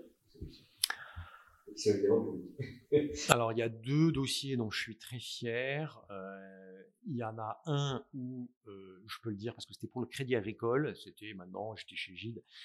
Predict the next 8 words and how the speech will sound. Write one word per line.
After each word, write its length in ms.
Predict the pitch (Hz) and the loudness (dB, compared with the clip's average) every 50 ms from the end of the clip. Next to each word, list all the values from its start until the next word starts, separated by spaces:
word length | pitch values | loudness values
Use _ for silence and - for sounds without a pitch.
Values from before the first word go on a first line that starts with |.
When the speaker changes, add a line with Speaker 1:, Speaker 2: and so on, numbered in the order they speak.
| - - - - - - - _ _ _ _ _ _ _ - - | -14 -14 -14 -16 -18 -20 -20 _ _ _ _ _ _ _ -2 2
Speaker 2:
Où 460 | 170 151 160 175 180 190 - - - _ - | 6 8 8 8 8 6 4 -2 -10 _ -2
on 180 | - 127 117 117 | 0 2 4 4
a 100 | 120 107 | 2 2
fait 320 | - - 139 131 143 135 - | 2 4 4 4 4 6 6
exploser 540 | 190 160 - - - - 135 131 117 123 - | 6 8 8 6 2 4 2 2 4 4 2
toute 140 | - - - | 0 0 -6
la 80 | 101 | -6
procédure. 440 | - - 107 - - 85 82 80 76 | -4 -4 -10 -10 -10 -12 -14 -14 -16